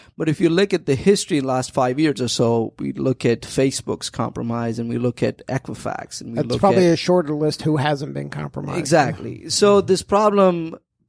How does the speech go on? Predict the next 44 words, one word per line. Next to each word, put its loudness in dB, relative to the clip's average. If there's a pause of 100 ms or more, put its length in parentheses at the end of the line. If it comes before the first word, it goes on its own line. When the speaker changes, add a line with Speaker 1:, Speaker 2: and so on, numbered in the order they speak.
(120)
Speaker 1:
is 4
not 0
stopping -2
anytime -6
soon. -2
It's -8
in, -6
in -8
fact 0
going -2
to -10
grow. 2
The -6
amount 0
of -8
data 2
that -4
we -4
share 4
is 2
going -4
to -14
grow. -4 (320)
So 4
the 6
question 2
becomes 2
for 4
companies, 0
for 0
individuals, 2
for -10
governments, 2 (260)
is -6
how 2
do 0
we -2
keep -6
the 0
ta-, -4
data 2
secure 0
and -12
safe? 2